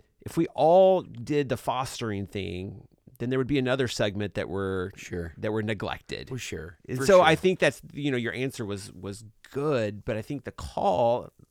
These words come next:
Speaker 1: I, I love what you said, is maybe for you it's not the fostering part, but there is something that if you're following, um,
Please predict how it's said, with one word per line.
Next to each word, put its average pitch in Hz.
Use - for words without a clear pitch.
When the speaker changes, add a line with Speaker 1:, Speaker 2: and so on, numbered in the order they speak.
Speaker 1:
I, 123
I 120
love 131
what 120
you 107
said, -
is 110
maybe 151
for -
you 135
it's -
not 107
the -
fostering -
part, -
but 120
there 156
is 175
something 104
that 123
if 139
you're 139
following, 127
um, 101